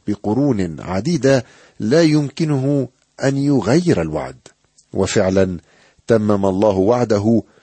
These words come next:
وجاء المسيح إلى أرضنا، نسل إبراهيم الذي مات عنا وقام، وكان ولا يزال سبب خلاص لملايين البشر على مر العصور وكر الأجيال. الملايين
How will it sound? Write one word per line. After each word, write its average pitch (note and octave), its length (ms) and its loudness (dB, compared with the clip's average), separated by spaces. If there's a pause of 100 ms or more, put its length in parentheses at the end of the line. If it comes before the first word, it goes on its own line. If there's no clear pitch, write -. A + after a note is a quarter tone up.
(240)
وجاء G#2+ 500 2
المسيح A#2 580 -2
إلى B2+ 400 0
أرضنا، G2 520 -4 (520)
نسل G2+ 480 -4
إبراهيم G2+ 680 -2 (380)
الذي B2 420 0
مات C#3 380 0
عنا C#3 500 2
وقام، C3+ 760 0 (320)
وكان D#3+ 540 2
ولا D#3 380 4
يزال C3 800 2
سبب A2 440 2
خلاص G#2 480 0
لملايين A2 840 0
البشر C#3 580 0 (320)
على G2+ 280 2
مر A2+ 280 0
العصور F#2+ 680 -2
وكر F#2 420 -2
الأجيال. G#2+ 680 -4 (760)
الملايين A#2+ 720 0